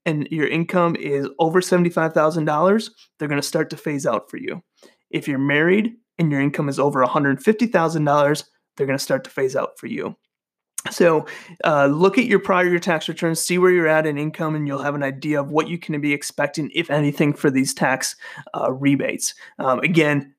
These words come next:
the I R S is supposed to be updating their website, hopefully today, um, but check on I R S dot gov. There'll be a link where you can, um, look specifically for these rebate checks to see the status of yours, when you should be receiving it,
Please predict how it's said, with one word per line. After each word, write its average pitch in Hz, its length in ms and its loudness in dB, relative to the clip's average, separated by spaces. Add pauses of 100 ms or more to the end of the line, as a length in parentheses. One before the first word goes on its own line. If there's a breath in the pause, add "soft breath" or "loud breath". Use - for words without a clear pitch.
the 160 100 4
I 151 140 4
R 160 80 6
S 160 140 2
is 165 80 -2
supposed - 380 2
to 180 60 -4
be 175 100 4
updating 165 340 2
their 160 100 2
website, 156 460 0
hopefully 170 560 0
today, 151 600 -2 (280 loud breath)
um, 143 320 2
but 143 160 0
check 190 200 0
on 196 140 4
I 160 120 2
R 160 120 2
S 160 140 -2
dot 160 240 -2
gov. 147 320 2 (240 soft breath)
There'll 151 120 -4
be 147 120 0
a 135 80 0
link 147 320 -2
where 151 80 0
you 139 100 0
can, 139 300 -4 (300 loud breath)
um, 135 260 -2
look 151 100 2
specifically 165 560 -4
for 156 180 -4
these 147 200 -4
rebate 147 280 0
checks - 360 -4
to - 120 -8
see - 380 0
the 170 120 4
status 147 480 0
of 147 120 -4
yours, 139 420 2 (320 loud breath)
when 156 200 2
you 170 100 6
should 175 180 0
be 170 60 4
receiving 160 460 4
it, 156 160 0